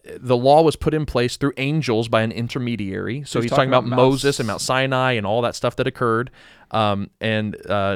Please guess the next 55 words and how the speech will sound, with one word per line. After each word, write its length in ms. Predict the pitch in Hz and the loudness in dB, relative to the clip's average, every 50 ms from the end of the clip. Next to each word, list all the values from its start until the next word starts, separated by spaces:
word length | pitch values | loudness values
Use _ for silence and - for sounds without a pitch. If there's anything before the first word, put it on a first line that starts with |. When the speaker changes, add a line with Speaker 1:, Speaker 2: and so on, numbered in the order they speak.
| 71 - | -4 -4
Speaker 1:
now 320 | - 117 120 120 117 117 | -4 -2 0 2 2 0
an 80 | 113 85 | 0 0
intermediary 640 | 123 131 123 123 131 135 127 120 110 107 104 104 | -2 -2 -2 -2 -2 -2 0 0 0 0 0 0
employ-, 360 | 95 107 107 - 120 110 107 - | -2 -4 -6 -4 -4 -2 -2 -2
im-, 200 | - 110 110 107 - - - | -4 -4 -6 -6 -8 -10 -8
implies 680 | 123 113 107 - - - 110 107 110 107 104 101 101 - | -8 -6 -6 -6 -6 -4 -2 0 0 0 -2 -4 -6 -8
more 240 | - 113 117 123 127 | -8 -6 -4 -4 -4
than 180 | 117 113 104 101 | -4 -4 -4 -4
one, 300 | 101 95 92 92 92 92 | -4 -4 -4 -6 -8 -10
but 140 | 67 64 | -10 -6
God 180 | - 104 95 92 | -6 -4 -4 -6
is 100 | 90 - | -8 -10
one. 160 | 98 95 98 | -12 -14 -12
I 40 | 92 | -12
don't, 160 | 95 92 - _ _ _ _ _ _ - - 87 | -12 -14 -16 _ _ _ _ _ _ -20 -18 -18
uh, 40 | 78 - | -16 -8
we're 160 | 101 113 107 98 | -4 -4 -2 -2
off 100 | - - | -4 -4
topic 260 | - 95 - 90 - | -6 -6 -6 -8 -10
now 200 | 101 104 104 101 | -10 -10 -8 -8
with 100 | 104 - | -4 0
that. 180 | 165 147 139 - - | 0 0 0 0 0
<laughs> 40 | - | 2
Speaker 2:
Well, 260 | 160 156 156 131 - | 2 2 2 2 0
Speaker 1:
Yeah. 120 | - 196 143 | 0 0 2
Speaker 2:
wait, 160 | 170 180 147 | 2 2 0
he's 140 | - 147 - | -2 -4 -2
saying, 220 | - 170 156 147 139 | -2 -2 -2 -2 -4
like, 200 | 127 123 - - - - - - - | -6 -6 -8 -10 -16 -18 -20 -20 -18
you 260 | - 135 143 143 147 | -14 -8 -6 -4 -4
need 480 | 156 156 156 147 151 156 160 160 185 185 - _ _ _ _ _ _ _ - | -4 -4 -4 -4 -4 -4 -6 -6 -8 -12 -18 _ _ _ _ _ _ _ -6
Speaker 1:
An 100 | 127 135 | -2 0
Speaker 2:
an 0 | |
Speaker 1:
intercessor. 480 | 143 190 175 - 175 233 - - 143 | 0 0 2 4 4 2 4 4 2
<laughs> 180 | 123 147 - - | 2 2 2 4
Speaker 2:
intercessor. 40 | 240 | 4
Speaker 1:
Yeah, 100 | 208 170 | 4 6
Speaker 2:
You 40 | 180 | 6
need 200 | 180 196 208 - | 4 4 6 4
Speaker 1:
I 20 | |
Speaker 2:
an 60 | - 190 | 4 4
Speaker 1:
guess 160 | 202 - 208 | 4 4 2
we're 60 | 180 | 2
not 100 | 165 - 135 | 2 4 4
off 60 | 127 131 | 4 4
Speaker 2:
intercessor. 160 | 151 - 110 | 2 2 0
Speaker 1:
topic. 140 | 110 110 156 | 2 2 2
Speaker 2:
It's 120 | 214 - 220 | 2 4 4
like 100 | 170 147 | 4 4
Speaker 1:
Yeah. 120 | 120 113 - | 4 2 0
Speaker 2:
the, 260 | - 170 180 151 - - | 0 0 0 0 0 0
the 160 | 165 185 170 | 0 0 2
law 480 | 160 170 165 156 151 151 156 170 202 - - _ _ _ _ - - _ _ _ - | 4 4 4 6 6 6 4 2 0 -4 -10 _ _ _ _ -20 -20 _ _ _ -8
was 160 | - 147 - | -6 -6 -6
for 140 | - - | -6 -8